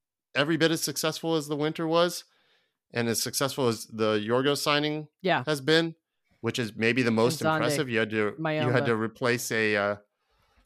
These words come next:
Speaker 1: uh, um, club legend. It's Joseph.
Speaker 2: Mm-hmm.
Speaker 1: How do you do that and not have the fan base murder you? And they already have their pitchforks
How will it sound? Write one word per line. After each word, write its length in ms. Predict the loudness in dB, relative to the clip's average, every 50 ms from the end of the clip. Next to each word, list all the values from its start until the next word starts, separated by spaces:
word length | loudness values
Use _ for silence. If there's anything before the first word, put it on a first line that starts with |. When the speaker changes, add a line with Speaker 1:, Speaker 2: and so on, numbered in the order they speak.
| _ _ -8 -4
Speaker 1:
uh, 40 |
um, 440 | -2 0 0 2 0 0 -2 -6 -8 -16 _ _ _ _ -12 -6
club 240 | -2 -2 -2 -2
legend. 440 | 0 -2 0 0 2 2 2 0 0 -4 _ _ _ _ _ _ _ _ -14
It's 140 | -12 -10 -6
Joseph. 640 | -4 -2 -2 0 0 -2 -2 -4 -6 -10 -20 _ _ _ _ _ _ _ -10
Speaker 2:
Mm-hmm. 200 | -8 -8 -6 -2 0
Speaker 1:
How 140 | 0 0
do 80 | 0 0
you 120 | -4 -6
do 360 | -6 -6 -6 -6 -4 -4 -2 0
that 480 | 0 0 -2 -2 -6 -10 -14 -20 -20 _ _ _ _ _ _ _ _ _ _ _ -6
and 180 | -6 -4 -2
not 240 | -2 -2 -2 -2 -4
have 300 | -2 -2 -2 -2 -2 -2
the 100 | -4 -6
fan 480 | -6 -8 -12 -8 -4 -2 -2 -2 -2 -2
base 360 | 0 0 0 0 0 -4 -8
murder 420 | -6 -4 -4 -2 -2 -2 -2 -2
you? 280 | -2 -2 -2 -2 -4 -8 _ _ _ _ _ _ _ _ _ _
And 120 | -12 -8 -6
they 120 | -4 0
already 460 | 2 2 4 4 4 4 4 2 0
have 240 | 0 0 0 0 0
their 120 | 0 -2 -2
pitchforks 580 | -4 -6 -8 -8 -8 -8 -6 -6 -6 -6 -10